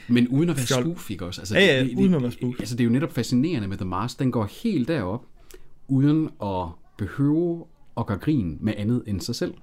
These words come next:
Speaker 2: Mm.
Speaker 1: Den gør kun grin med sig selv, ikke? Den
Speaker 2: Ja.
Speaker 1: behøver ikke at lave den der lidt letkøbte humor med, at vi peger fingre af nogle andre, eller griner af noget, folk
Speaker 2: Ja.
Speaker 1: har grint af før. Så det gø-, det gør jo sådan, altså, jeg havde troet, at ved at se The Mask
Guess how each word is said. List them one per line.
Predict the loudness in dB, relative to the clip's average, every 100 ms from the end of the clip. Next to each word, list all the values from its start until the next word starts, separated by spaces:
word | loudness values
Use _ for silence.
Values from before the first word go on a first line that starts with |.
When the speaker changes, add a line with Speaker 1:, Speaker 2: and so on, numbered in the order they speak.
| 0
Speaker 2:
Mm. | 2 2 2
Speaker 1:
Den | 0
gør | 0
kun | 0 2 4
grin | 2 2
med | -2
sig | -6
selv, | -8 -8
ikke? | -4
Den | 0
Speaker 2:
Ja. | 2
Speaker 1:
behøver | 4 4
ikke | 4
at | 0
lave | 0 0
den | 0
der | 0
lidt | 0 0
letkøbte | 0 -2 -2 -4 -2
humor | 0 2 2
med, | 0 -2
at | -4
vi | -6
peger | -6 -8 -8
fingre | -2 0 0
af |
nogle | 0 -2
andre, | -2 -2 -4
eller | -4 -4
griner | 0 0 0
af | -2
noget, | -2 -4 -2
folk | -4
Speaker 2:
Ja. | -2
Speaker 1:
har | -2
grint | 0 0 -2
af | -6
før. | -4 -6 -8 -20 -20 -20 -20 -20 -20 -20 -10
Så | 0 2
det | 2 2
gø-, | -2 -2
det | -2
gør | 2 4
jo | 4
sådan, | 2
altså, | 0 0 0 -2 -12 -20 -20 -20 -16 0
jeg | 4 4 4
havde | 2 0
troet, | -6 -6 -4 -6 -10 -12
at | -4
ved | -2
at | 0
se | 0 0
The | -2
Mask | -8 -10 -12 -16